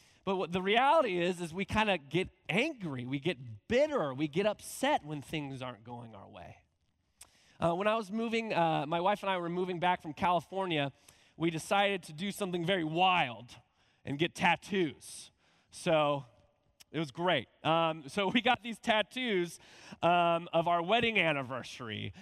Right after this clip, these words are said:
And I think my wife just really wanted me not to forget, right? <laughs> I was like, "You're gonna remember this," right?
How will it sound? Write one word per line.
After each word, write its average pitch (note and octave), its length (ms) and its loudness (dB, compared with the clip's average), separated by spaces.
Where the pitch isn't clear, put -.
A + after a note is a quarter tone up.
And D#3 120 4
I D#3 60 2
think F3+ 220 -4
my F3 100 2
wife E3+ 320 2
just D#3 260 -14
really D#3+ 220 -2
wanted D3 300 0
me C#3+ 160 -2
not C#3 240 0
to B2+ 80 -8
forget, B2+ 500 -4
right? A#2+ 380 0
<laughs> C3 40 -8
I C3 120 -2
was A#2+ 100 -10
like, A#2+ 160 -4
"You're D3+ 140 -6
gonna B2+ 160 -8
remember A#2 500 -6
this," A2 380 -10
right? B2+ 280 2